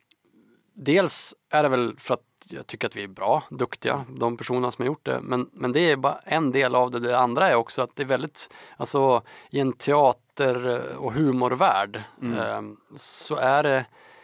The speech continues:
Speaker 1: eh, teater skapas liksom fortfarande ganska mycket utifrån en g-, gammal struktur som är att det är en regissör och
Speaker 2: Mm.
Speaker 1: sen är det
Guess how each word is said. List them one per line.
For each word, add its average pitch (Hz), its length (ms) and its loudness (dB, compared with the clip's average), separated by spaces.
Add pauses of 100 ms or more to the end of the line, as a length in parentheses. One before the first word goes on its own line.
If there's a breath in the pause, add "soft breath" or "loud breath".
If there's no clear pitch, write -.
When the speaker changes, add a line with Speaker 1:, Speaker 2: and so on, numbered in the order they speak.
(280 loud breath)
Speaker 1:
eh, 131 440 -8
teater 156 380 2
skapas - 640 0
liksom 131 520 -6 (180)
fortfarande 139 680 2
ganska 143 540 0
mycket 131 480 -2
utifrån 123 580 -4
en 113 320 -4
g-, - 60 -20 (500)
gammal 139 420 2
struktur 131 540 -4
som 120 220 -6
är 113 400 0
att - 140 -4 (540)
det - 100 -12
är 117 40 -2
en 113 120 0
regissör 113 640 2
och 131 160 -8
Speaker 2:
Mm. 123 120 0
Speaker 1:
sen 113 160 -4
är 110 140 2
det 107 240 -4